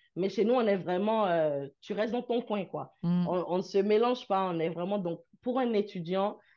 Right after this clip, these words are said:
Speaker 1: euh, de venir et dire, d'aller chercher de l'aide, c'est difficile. Et c'est un conseil que je vais donner plus tard,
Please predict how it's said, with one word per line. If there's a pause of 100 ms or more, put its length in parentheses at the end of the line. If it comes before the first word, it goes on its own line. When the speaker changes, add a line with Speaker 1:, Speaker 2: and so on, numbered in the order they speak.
(220)
Speaker 1:
euh,
de
venir (420)
et
dire,
d'aller
chercher
de
l'aide,
c'est
difficile. (400)
Et
c'est
un
conseil
que
je
vais
donner
plus
tard,